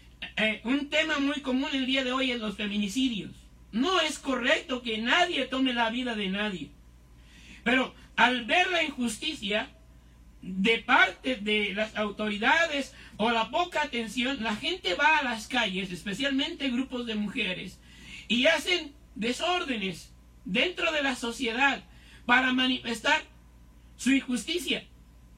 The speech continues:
Pero, o, o, para manifestar, eh, eh, su, su rechazo a la injusticia, discúlpeme. Pero realmente lo que están manifestando es los sentimientos de amargura que se están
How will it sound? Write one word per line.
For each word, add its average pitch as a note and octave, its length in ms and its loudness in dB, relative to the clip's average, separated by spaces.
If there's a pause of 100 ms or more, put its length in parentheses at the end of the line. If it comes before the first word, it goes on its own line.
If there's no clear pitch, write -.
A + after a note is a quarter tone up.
(280)
Pero, B3 220 2 (160)
o, G3+ 80 -2
o, A3 340 0 (280)
para A#3 160 2
manifestar, B3+ 640 2 (200)
eh, G#3+ 420 -2
eh, F#3+ 60 -10
su, A3+ 400 -2 (460)
su C4 160 2
rechazo C4+ 420 4
a D4 40 -2
la C#4+ 60 0
injusticia, B3 540 -4
discúlpeme. A3+ 640 -6 (1300)
Pero G3 200 0
realmente C#4+ 640 -2
lo G#3 120 -4
que G3+ 80 -4
están C4 220 -2
manifestando A#3+ 640 -4
es A3+ 260 -8 (920)
los G#3 200 0
sentimientos A3 760 -2
de B3 80 -2
amargura G#3+ 520 -2
que E3+ 100 -10
se E3+ 80 -6
están A3+ 360 -2